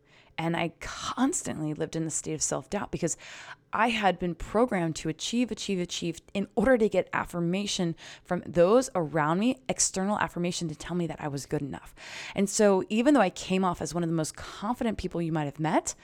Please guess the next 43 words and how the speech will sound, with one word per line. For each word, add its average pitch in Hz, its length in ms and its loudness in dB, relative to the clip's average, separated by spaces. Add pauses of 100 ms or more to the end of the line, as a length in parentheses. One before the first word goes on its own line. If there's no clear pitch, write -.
(440)
and 180 120 4
I 175 100 4
was 160 240 2
the 147 160 2
captain - 480 2
of 175 200 0
this 196 280 2
and 160 80 -2
the 151 120 0
leader 220 420 2
of 175 120 2
that, 180 260 4
and - 100 -12
I - 60 -20
started 220 460 0
a 180 40 -2
nonprofit 170 640 -2
in 143 140 -6
college 190 540 -2
and 139 120 -10
did - 140 -2
all 269 140 8
these 233 260 2
cool, 285 440 0
great 240 400 4
things 226 240 0
that 185 100 2
make, 190 240 -4 (360)
make, 220 460 2
would 202 180 2
make 247 200 4
someone 233 260 2
from 196 120 -4
the - 80 0
outside 175 280 0
to 170 80 -2
go, 151 180 2
"She's - 340 0
got - 220 -2
it - 100 -12
together. - 440 2
She - 200 -4
has, 170 240 2